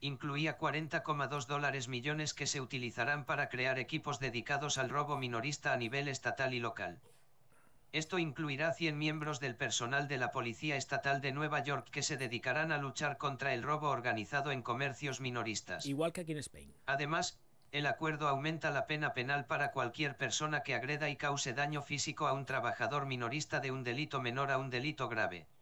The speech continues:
Speaker 1: Otros puntos que se aprobaron dentro del presupuesto incluyeron permitir a los fiscales combinar el valor de los bienes robados cuando presenten cargos por hurto,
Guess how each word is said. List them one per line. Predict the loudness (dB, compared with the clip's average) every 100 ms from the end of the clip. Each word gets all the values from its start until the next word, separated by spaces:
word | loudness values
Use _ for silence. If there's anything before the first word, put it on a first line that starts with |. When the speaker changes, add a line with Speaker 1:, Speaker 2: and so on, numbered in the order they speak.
| -20 -20 -20 -20 -20 -20 -8 -4
Speaker 1:
Otros | -2 0 -2
puntos | -2 0 0 0
que | 0
se | 2
aprobaron | 0 0 2 2 0 0
dentro | -2 0 -2
del | -2 -2
presupuesto | -2 -2 -2 -2 -2 -2
incluyeron | -2 -2 -4 -2 0 0
permitir | 0 -2 -2 -2 0
a | 0
los | 0 -2
fiscales | -4 0 0 2 0
combinar | 0 0 0 0
el | 0 0
valor | 2 2 2
de | 0
los | -2 -2
bienes | -2 -2 -2
robados | 0 0 0 -2
cuando | 0 0 0 -2
presenten | -2 0 0 -2 -4
cargos | 0 0 0 -2
por | 0 0
hurto, | 0 -4 -6